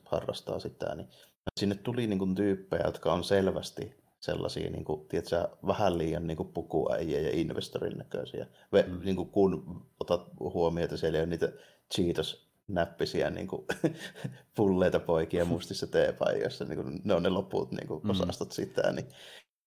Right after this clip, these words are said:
Speaker 1: tuota, <clears throat> siis siltä on yritetty ostaa pelejä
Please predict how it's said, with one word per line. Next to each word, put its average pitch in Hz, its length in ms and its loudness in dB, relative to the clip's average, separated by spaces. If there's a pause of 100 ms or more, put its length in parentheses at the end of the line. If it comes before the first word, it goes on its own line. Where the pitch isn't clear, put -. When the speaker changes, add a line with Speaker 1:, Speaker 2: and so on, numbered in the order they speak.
(140)
Speaker 1:
tuota, 82 360 2 (440)
<clears throat> - 400 -20
siis - 420 -6 (420)
siltä 117 340 4
on 104 280 2
yritetty 101 580 0
ostaa 76 440 0
pelejä - 600 0